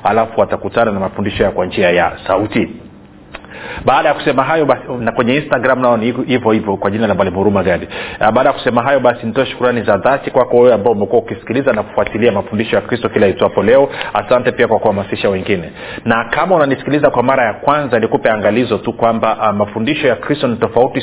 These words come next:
sana na mafundisho ambayo umezoea kuyasikia. Kumbuka, kama umelelewa katika mafundisho ambayo ni, ni Torati, sheria, mafundisho ya Musa,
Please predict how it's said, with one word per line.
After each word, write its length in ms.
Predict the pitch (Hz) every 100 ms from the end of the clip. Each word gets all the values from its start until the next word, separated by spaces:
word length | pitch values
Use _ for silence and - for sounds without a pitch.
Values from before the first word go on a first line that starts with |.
| -
sana 260 | 135 147 127
na 80 |
mafundisho 480 | 113 110 117 123 123
ambayo 220 | 107 117
umezoea 360 | 113 101 95 104
kuyasikia. 560 | 101 92 - - 95 76 - - - -
Kumbuka, 500 | 110 110 160 143 120
kama 380 | - - 156 160
umelelewa 420 | 131 120 123 143
katika 320 | 120 117 135
mafundisho 600 | 117 113 113 113 135 120
ambayo 380 | 110 107 120 123
ni, 240 | 110 110 -
ni 180 | 107 104
Torati, 440 | 104 110 123 -
sheria, 380 | - 107 117 113
mafundisho 580 | 98 - 107 117 113 107
ya 160 | 98
Musa, 400 | 92 127 - 104